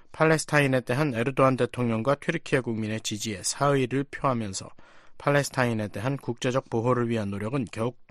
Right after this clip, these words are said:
강화돼야 된다고 말했습니다. 라마단은 오는 십 일경 시작돼 약 한 달간 이어집니다. 국제형사재판소 아이씨씨는 우크라이나에서 저지른 전쟁 범죄 혐의로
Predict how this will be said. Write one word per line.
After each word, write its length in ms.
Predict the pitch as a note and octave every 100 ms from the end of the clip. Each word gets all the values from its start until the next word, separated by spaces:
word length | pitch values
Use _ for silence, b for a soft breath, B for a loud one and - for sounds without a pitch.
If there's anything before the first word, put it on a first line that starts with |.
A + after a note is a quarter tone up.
| - -
강화돼야 600 | - G#2 A#2+ B2 A#2+ A2
된다고 380 | G#2 F#2+ F#2 G#2+
말했습니다. 640 | G#2+ G2+ - E2 - - - b b b b b b b b b A#2+
라마단은 400 | B2+ C#3 C3+ C#3+
오는 240 | A#2 C#3+
십 240 | C#3 D#3
일경 280 | E3 D#3+ C#3
시작돼 500 | - - A2 - C3+
약 220 | A#2 -
한 160 | A#2+ E3+
달간 420 | D#3+ C#3 A2 A#2
이어집니다. 560 | A2 G2 F2 - - - - - - - - - - - - - - - - - - - - - - - - - - b b b b b b b - -
국제형사재판소 1400 | C#3+ - F3 E3+ F3 F3+ E3+ E3+ C3 - B2+ B2+ D#3 D3
아이씨씨는 760 | A2+ C3 - C#3 - C3+ D3+ E2 - -
우크라이나에서 800 | C3 - D#3 C#3+ C3 A#2+ A2+
저지른 460 | B2+ A#2+ A#2+ C#3+ D3+
전쟁 420 | A#2 A#2 D3 C#3+
범죄 400 | B2+ A#2 A#2+ B2+
혐의로 400 | B2+ B2 B2 G2+